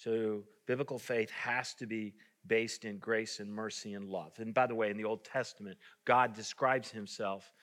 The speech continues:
a-, as a God full of mercy, um, and full of love. Um, and, and, and the reason he doesn't wipe out every generation when they should be wiped out, and he waits, is because he's that person and gives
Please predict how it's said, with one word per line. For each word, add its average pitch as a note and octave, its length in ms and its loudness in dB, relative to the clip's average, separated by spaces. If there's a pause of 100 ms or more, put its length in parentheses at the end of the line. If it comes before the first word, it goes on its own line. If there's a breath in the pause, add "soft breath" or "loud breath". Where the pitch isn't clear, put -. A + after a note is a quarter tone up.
(260 loud breath)
a-, A#2+ 280 -2
as A#2 160 0
a A2+ 60 -2
God A2 380 4
full A#2 280 -4
of G2 100 -10
mercy, G#2+ 540 -6 (400 soft breath)
um, G2+ 360 -2
and G#2+ 160 -6
full A2+ 340 -6
of F2+ 140 -10
love. E2 280 -8 (680 soft breath)
Um, F#2+ 360 -2 (140)
and, A2 220 -4 (100)
and, A#2 180 -2 (100)
and A2+ 160 -2
the A2+ 80 4
reason B2+ 400 -2
he A#2 160 -6
doesn't C3+ 440 0
wipe B2+ 300 2
out A#2+ 260 4
every A#2+ 260 0
generation A2+ 760 0
when A2 160 -2
they G#2 80 -2
should D3 340 -4
be A#2+ 140 -4
wiped G#2+ 340 -2
out, G2+ 220 -2 (400 loud breath)
and A2+ 140 0
he A#2 100 -4
waits, B2 680 2
is A2+ 260 -6
because A#2 560 -6
he's A2 220 -8
that G2+ 260 -6
person G2+ 400 -6
and F#2+ 100 -12
gives G#2 280 -8